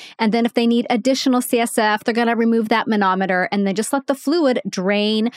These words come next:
from the patient into the collection tube. They never, they don't, like, go in and aspirate it out. They just let it drain in. The needle is then removed and the area is dressed. So pretty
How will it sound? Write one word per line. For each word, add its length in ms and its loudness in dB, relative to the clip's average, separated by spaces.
from 220 0
the 100 0
patient 540 -2
into 280 -4
the 80 -4
collection 520 -4
tube. 240 -6
They 100 0
never, 400 0
they 140 -2
don't, 160 -2
like, 160 -2
go 160 -2
in 100 -2
and 180 -4
aspirate 680 -4
it 180 -6
out. 320 -2
They 100 2
just 240 -4
let 180 -2
it 200 -6
drain 420 -4
in. 460 -6
The 100 0
needle 300 2
is 140 0
then 180 -2
removed 480 0
and 140 2
the 100 -2
area 380 0
is 180 -4
dressed. 400 -8
So 240 -2
pretty 560 -2